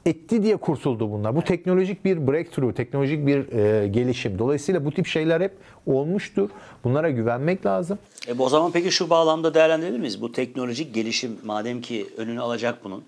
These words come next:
Speaker 2: Yani sen sermaye ve teknoloji ba-, e, şeyini, e, işbirliğini desteklemeye devam edersen ve bir iklim hassasiyetini, iklim krizini, küresel anlamda ısınmayı da, global ısınmayı da dikkate alırsan ama panikle,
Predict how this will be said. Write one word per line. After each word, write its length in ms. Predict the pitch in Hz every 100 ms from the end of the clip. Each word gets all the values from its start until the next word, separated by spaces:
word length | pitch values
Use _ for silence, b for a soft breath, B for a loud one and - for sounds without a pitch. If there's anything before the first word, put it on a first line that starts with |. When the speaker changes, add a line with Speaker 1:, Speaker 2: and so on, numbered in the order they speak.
| -
Speaker 2:
Yani 160 | 95
sen 180 | - 127
sermaye 500 | - 120 120 120 127
ve 100 | 120
teknoloji 500 | 120 110 123 113 113 107 113
ba-, 400 | 110 110 110 110
e, 40 |
şeyini, 400 | 107 117 113 110 - -
e, 140 | 101
işbirliğini 760 | 98 120 - 123 110 117 113 104 B B B B B
desteklemeye 560 | 120 117 123 120 120 131
devam 280 | 117 117 113
edersen 420 | 117 113 - 92 B B B -
ve 140 | 123 120
bir 100 | 127
iklim 400 | 120 - 139 -
hassasiyetini, 720 | 120 - 123 113 117 113 120
iklim 300 | - 131 123
krizini, 460 | 117 113 117 117
küresel 360 | 117 117 120 123
anlamda 360 | 117 113 113
ısınmayı 480 | 120 - 123 120 120
da, 100 | 117
global 320 | 107 113 113
ısınmayı 460 | 110 - 120 117 120
da 200 | 117 - B B B 131
dikkate 380 | 123 143 143
alırsan 440 | 123 135 143 147 117
ama 260 | 117 120
panikle, 500 | 123 123 147 135 113